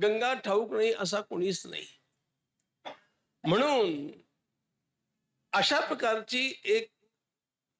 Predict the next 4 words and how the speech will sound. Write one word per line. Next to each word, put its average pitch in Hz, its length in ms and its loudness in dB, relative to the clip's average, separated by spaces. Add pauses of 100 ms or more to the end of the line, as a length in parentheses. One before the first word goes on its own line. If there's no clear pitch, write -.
(1200)
माऊलींच्या 202 600 2
नावांची 156 760 -6 (1300)
आणि 208 180 2
वारकरी 233 680 0